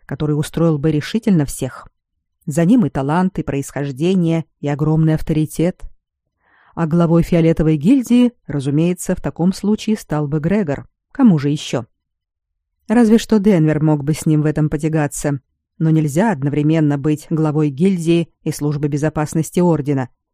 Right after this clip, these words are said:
А это место мерзавец бы ни за что не бросил. С такими-то возможностями по службе. Да и что теперь об этом говорить? Так, и кто у нас остается?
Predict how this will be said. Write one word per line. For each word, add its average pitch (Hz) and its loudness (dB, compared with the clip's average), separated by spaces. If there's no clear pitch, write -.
А 151 -2
это 254 2
место 233 4
мерзавец 180 2
бы 151 0
ни 160 2
за 151 -2
что - -4
не 170 2
бросил. 131 -6
С - -18
такими-то 165 0
возможностями 151 0
по 160 -4
службе. 143 -4
Да 165 -2
и 151 2
что - -4
теперь 156 -2
об 143 -2
этом 151 0
говорить? 147 -2
Так, 156 -2
и 165 -12
кто - 0
у 269 6
нас 254 4
остается? 202 0